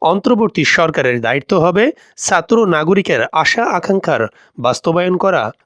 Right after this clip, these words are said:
কোনো নির্দিষ্ট দল কিংবা গোষ্ঠীর ক্ষমতার আকাঙ্ক্ষা চরিতার্থ করার জন্য নয়।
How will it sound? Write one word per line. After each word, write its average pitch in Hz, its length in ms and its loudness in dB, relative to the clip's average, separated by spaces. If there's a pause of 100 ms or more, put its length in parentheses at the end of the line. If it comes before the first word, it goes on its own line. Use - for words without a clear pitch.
(100)
কোনো 240 260 4
নির্দিষ্ট 214 520 2
দল 165 340 2
কিংবা 160 360 0
গোষ্ঠীর 120 560 0 (260)
ক্ষমতার 220 460 0
আকাঙ্ক্ষা 151 680 0 (260)
চরিতার্থ 160 560 0
করার 196 300 -2
জন্য 196 240 2
নয়। 185 360 0